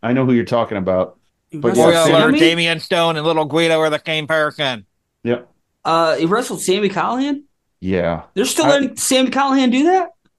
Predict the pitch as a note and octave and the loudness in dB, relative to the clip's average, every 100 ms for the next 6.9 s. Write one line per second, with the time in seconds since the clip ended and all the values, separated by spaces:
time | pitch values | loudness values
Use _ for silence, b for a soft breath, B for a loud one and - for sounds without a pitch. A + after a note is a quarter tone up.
0 | - G2 F#2+ F2 F2 E2+ - F3 D#3+ G#3 | -16 -8 -4 -2 0 -2 -4 0 2 2
1 | G3 F#3 - - E3 E3 A#2+ - C3 C#3+ | 2 2 0 0 0 2 -2 -2 -2 -2
2 | C#3 D#3 E3+ D#3+ D3+ G#3+ C#3+ C#3+ B2+ C3 | 0 -2 -2 -2 0 2 2 0 -2 0
3 | C3 B2+ B2 C3 B2+ B2+ A#2+ - A#2+ A#2+ | 0 2 0 0 -4 -6 -6 -4 -2 0
4 | B2+ A2+ E2 A#2+ A#2+ G2 A2 A#2 B2 A#2 | 0 -2 -2 -4 -4 -2 0 2 0 0
5 | C3 C3+ C3+ A2+ G2+ G2 - _ A2 A2 | 0 2 2 0 -2 -4 -12 _ -6 -6
6 | - _ G2 F#2+ - G#2+ G#2 G2 F2+ | -8 _ -6 -6 -4 -4 -2 -2 -6